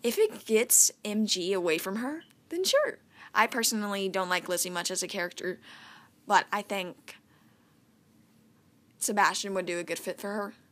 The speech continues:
I mean, she's, she's, she's snarky and she's funny, and there's, there's a lot to do with her character. She's, um,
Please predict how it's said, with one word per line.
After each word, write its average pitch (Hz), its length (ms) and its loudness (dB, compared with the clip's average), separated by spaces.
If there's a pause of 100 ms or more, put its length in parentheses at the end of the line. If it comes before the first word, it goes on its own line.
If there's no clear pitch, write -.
(380)
I 170 80 -6
mean, 180 160 -8
she's, 185 280 -4 (720)
she's, 247 400 -4
she's 226 320 2
snarky 147 500 2
and 175 120 -4
she's 214 180 4
funny, 175 460 -4
and 190 160 -8 (420)
there's, 208 520 -2 (1160)
there's 254 220 0
a 240 40 2
lot 190 300 4
to 190 100 -4
do 185 140 -2
with 180 140 -4
her 180 80 -6
character. 185 380 -6
She's, 190 340 -4 (100)
um, 170 360 -8